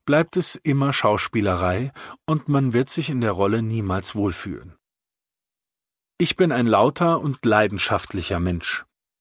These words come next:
Ich werde nie so sein wie Sundar Pichai, der C E O von Google und Alphabet.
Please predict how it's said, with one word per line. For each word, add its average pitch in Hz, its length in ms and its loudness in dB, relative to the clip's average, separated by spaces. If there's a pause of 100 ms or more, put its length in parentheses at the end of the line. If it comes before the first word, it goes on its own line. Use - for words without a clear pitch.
Ich 139 240 2
werde 127 260 4
nie 135 240 2
so 113 200 2
sein 110 360 2
wie 107 160 0
Sundar 110 560 2
Pichai, 92 720 -2 (400)
der 110 140 4
C 120 320 2
E 110 40 4
O 110 220 4
von 98 300 -2
Google 95 420 -2
und 95 340 -8
Alphabet. - 680 -4